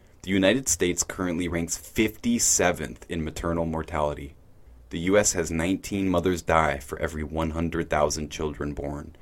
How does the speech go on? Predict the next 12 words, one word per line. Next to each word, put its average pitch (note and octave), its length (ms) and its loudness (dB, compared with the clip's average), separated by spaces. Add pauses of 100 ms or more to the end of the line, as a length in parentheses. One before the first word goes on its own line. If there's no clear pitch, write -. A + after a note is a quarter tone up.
(280)
and D#2+ 120 -4
it D2+ 100 -4
shares F2 380 2
this F2 200 -2
frequency F2 580 -2
with D#2 220 -2
Romania, E2 640 0 (180)
Oman, D#2+ 600 2
Moldova, E2+ 840 2 (120)
Latvia, E2+ 680 2
and D2+ 120 -6
Ukraine. C#2 520 -4